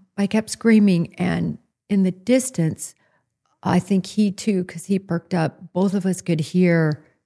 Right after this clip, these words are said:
sirens. And so it was clear to me that somebody had heard my screams and called. And there was a point at which he stopped trying, trying to rape me and instead decided to take me.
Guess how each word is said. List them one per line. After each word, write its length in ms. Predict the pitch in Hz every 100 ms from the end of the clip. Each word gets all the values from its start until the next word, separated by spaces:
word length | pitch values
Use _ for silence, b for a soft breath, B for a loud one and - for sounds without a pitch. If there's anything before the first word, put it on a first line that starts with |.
| _ -
sirens. 720 | - 107 78 - 170 - _ _ _ _ _ _ _ _ _ _ _
And 240 | - 175 -
so 360 | 190 180 175
it 100 | -
was 140 | 190 -
clear 280 | - 214 208
to 60 |
me 280 | 190 190 185
that 400 | 170 156 - _ _
somebody 420 | - 208 196 180
had 120 | 165 170
heard 180 | 151
my 140 | 160 165
screams 500 | - 175 160 165 -
and 180 | 175 -
called. 440 | 160 160 139 - b b b b b _ _ -
And 520 | 175 170 165 165 175 _ _ -
there 120 | 185
was 180 | 185 175
a 60 |
point 400 | - 208 196 196
at 120 | -
which 260 | 180 185 -
he 100 | 180
stopped 520 | - - 170 170 -
trying, 420 | 180 180 175 165 - _ _ _ _
trying 240 | 190 175
to 80 | 170
rape 320 | 160 170 -
me 220 | 196 190
and 160 | 180 165
instead 600 | 160 - - 170 170 170
decided 560 | - - 151 156 156 -
to 120 | -
take 340 | - 165 151 175
me. 280 | 69 -